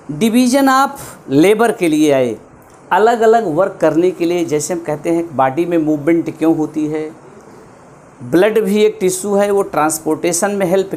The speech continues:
क्यों कर लेता है, इंटेस्टाइन की वॉल से एब्जॉर्प्शन क्यों हो जाता है, ये हर जगह से क्यों नहीं हो पाता।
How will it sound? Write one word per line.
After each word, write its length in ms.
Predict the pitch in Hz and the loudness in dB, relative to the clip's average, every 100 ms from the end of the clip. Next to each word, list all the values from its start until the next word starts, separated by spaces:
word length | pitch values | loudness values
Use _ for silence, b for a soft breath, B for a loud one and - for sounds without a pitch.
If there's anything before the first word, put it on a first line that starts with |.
| - | -2
क्यों 140 | 185 | -2
कर 180 | 180 185 | 0 0
लेता 320 | 185 185 185 | 0 -2 -2
है, 280 | 175 180 185 - B B B B B B 202 | -2 -6 -10 -18 B B B B B B 0
इंटेस्टाइन 760 | 240 247 247 247 233 208 233 | 0 2 0 0 0 0 0
की 200 | 226 233 | -4 -2
वॉल 340 | 214 185 208 214 | 0 2 4 2
से 360 | - 214 214 214 | 2 4 4 2
एब्जॉर्प्शन 680 | 165 170 139 165 165 160 208 | 0 -2 2 2 0 -2 -6
क्यों 260 | 202 214 185 | -4 -2 -2
हो 120 | 185 | 0
जाता 300 | 185 175 180 | 0 0 -4
है, 200 | 175 185 - - - - - | -4 -8 -14 -20 -20 -20 -8
ये 120 | 214 285 | -2 0
हर 220 | 202 277 | 2 0
जगह 280 | 220 226 269 | 2 0 0
से 160 | 262 | -2
क्यों 200 | 254 269 | 0 0
नहीं 180 | 269 247 | 2 0
हो 100 | 131 | -2
पाता। 500 | - 107 - 101 - | -6 -10 -10 -14 -16